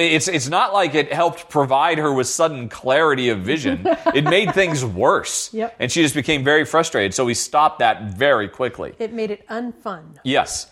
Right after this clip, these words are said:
Speaker 1: And, and, and like, and just Jen was starting to say, she kind of has that same problem if we play a game with a group of people because she feels like, well, I, I, she, well, she still enjoys it,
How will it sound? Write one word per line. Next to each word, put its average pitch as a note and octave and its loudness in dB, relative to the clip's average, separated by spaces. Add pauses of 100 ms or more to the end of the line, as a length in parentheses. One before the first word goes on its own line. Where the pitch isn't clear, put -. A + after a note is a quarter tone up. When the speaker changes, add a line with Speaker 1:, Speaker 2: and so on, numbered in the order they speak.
(300)
Speaker 1:
And, D3+ -2
and, D#3+ -2
and E3+ 0
like, D#3+ 0
and D3 -4
just C3+ 0
Jen C3+ -4
was B2 -8
starting C#3+ -2
to C#3 -6
say, B2 -2
she A2 -8
kind C3 -2
of C#3 -4
has C3+ 0
that C3 -2
same C#3+ -4
problem C#3 0
if G#2+ -6
we C3 -4
play A#2 0 (220)
a A#2+ -2
game A#2 2
with A#2+ -6
a C#3 -6
group A#2 -2
of A2+ -10
people A2+ -4 (560)
because A2 2
she B2+ -6
feels C3 0
like, B2 0
well, C#3 0
I, E3 2
I, D3+ -4 (680)
she, F#3 -2 (280)
well, E3 -2
she - 0
still C#4 2
enjoys F3+ 0
it, G2+ -6